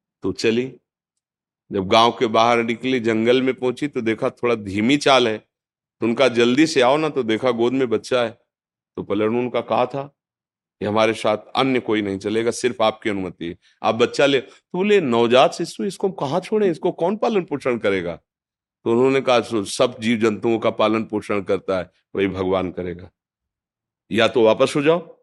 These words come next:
या बच्चा यहीं छोड़ दो।" वो कैसे छोड़, उनका भगवान का भरोसा, "छोड़ यहीं बच्चा या वापस जा।" वो महाभागवत थे, पर पत्नी अपने पति को भगवान मानती थी, छोड़ दिया बच्चा वहां।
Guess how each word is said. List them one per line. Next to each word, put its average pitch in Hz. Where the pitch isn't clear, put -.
या 113
बच्चा -
यहीं 117
छोड़ 98
दो।" 82
वो 185
कैसे 165
छोड़, -
उनका 151
भगवान 135
का 147
भरोसा, 123
"छोड़ 160
यहीं 156
बच्चा 170
या 139
वापस 127
जा।" 98
वो 131
महाभागवत 110
थे, 95
पर 135
पत्नी 170
अपने 135
पति 139
को 135
भगवान 101
मानती 92
थी, -
छोड़ 156
दिया 107
बच्चा 85
वहां। 98